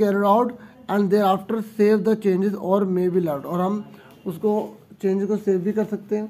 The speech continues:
मतलब जैसे हमने कोई change कर सकते हैं उसको जो हमने save किया है, और या हम उसको वैसा भी छोड़ सकते हैं, ठीक है? अगर हम अनसेव करेंगे तो वैसे ही रह जाएगा वो।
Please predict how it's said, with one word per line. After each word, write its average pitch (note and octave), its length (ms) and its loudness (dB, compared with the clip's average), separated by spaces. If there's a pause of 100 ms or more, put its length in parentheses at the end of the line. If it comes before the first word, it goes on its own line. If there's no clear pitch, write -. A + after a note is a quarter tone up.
(160)
मतलब F3 160 -6
जैसे F#3 140 -4
हमने G3 160 0
कोई G#3 120 -2 (160)
change G3 220 2
कर G3+ 120 -2
सकते F#3+ 240 -6
हैं G#3+ 80 0
उसको G#3+ 160 -6
जो G#3 140 0
हमने G#3+ 160 -2
save G3+ 280 0
किया F#3 160 -4
है, C#3 120 -12 (560)
और G3 120 4
या G#3 80 6
हम G#3 80 4
उसको G#3 140 0
वैसा G3+ 280 2
भी G#3 80 0
छोड़ F3+ 240 -2
सकते C#3 380 -12
हैं, B2+ 100 -14 (720)
ठीक F#3 140 0
है? A3+ 60 2
अगर G3 200 0
हम G#3 80 2
अनसेव G3 380 -2
करेंगे G#3 300 0
तो G#3+ 80 -2
वैसे G3 280 -4
ही F3 60 -2
रह D3 120 -6
जाएगा B2 260 -14
वो। B2 120 -18